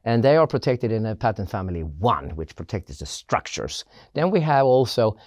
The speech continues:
another patent for apta one itself, which protects more or less any kind of therapeutic use you could think of. And all of these are almost in, in, uh, in patent status. They are not pending. We have a few pending in patent ba-, uh, family too,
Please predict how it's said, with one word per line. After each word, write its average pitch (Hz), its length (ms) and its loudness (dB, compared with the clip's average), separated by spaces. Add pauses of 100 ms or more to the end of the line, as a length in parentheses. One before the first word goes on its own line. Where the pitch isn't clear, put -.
(140)
another 131 420 4
patent 92 360 -2
for 104 100 -2
apta 107 300 0
one 110 220 0
itself, - 520 0 (140)
which 143 180 -2
protects 120 480 -2
more 117 180 4
or 101 40 2
less 104 320 0 (100)
any 143 220 2
kind 123 240 -2
of 117 100 -4
therapeutic 101 560 -2
use 95 240 -4
you 87 80 -6
could - 160 -10
think 104 280 0
of. - 180 -6 (500)
And 147 220 4
all 180 180 8
of 165 100 8
these 147 240 4
are 131 320 6 (720)
almost 139 560 4
in, 110 280 2
in, 104 340 -4
uh, 101 160 -6
in 101 140 -4
patent 117 340 -2
status. - 420 -2
They 101 120 -2
are 95 100 -2
not 104 280 -2
pending. 76 540 -6
We 123 120 0
have 143 200 2
a 123 60 0
few - 200 0
pending 104 360 -4
in 92 80 -6
patent 90 340 -8
ba-, 90 280 -8
uh, 87 40 -8
family 82 360 -6
too, 87 280 -6